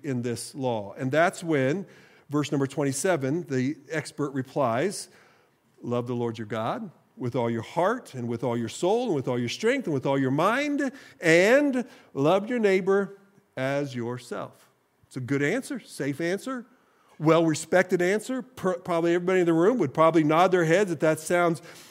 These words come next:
pretty good. In fact, Jesus says, "Good answer, you nailed it." Look at the next verse,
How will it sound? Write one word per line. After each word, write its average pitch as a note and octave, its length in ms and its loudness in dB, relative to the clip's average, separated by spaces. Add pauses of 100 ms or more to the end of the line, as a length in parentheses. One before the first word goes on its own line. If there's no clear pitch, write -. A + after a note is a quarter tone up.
pretty F#3+ 220 2
good. G#3+ 180 4
In F3 80 0
fact, F3+ 320 2
Jesus G3+ 800 0
says, C#3 380 2
"Good G3+ 160 6
answer, C#4 320 4
you E3 140 2
nailed C4+ 320 4
it." C3 100 -4
Look F#3 160 -2
at G3 80 -4
the G#3 80 -4
next G#3+ 220 -4
verse, A3+ 340 0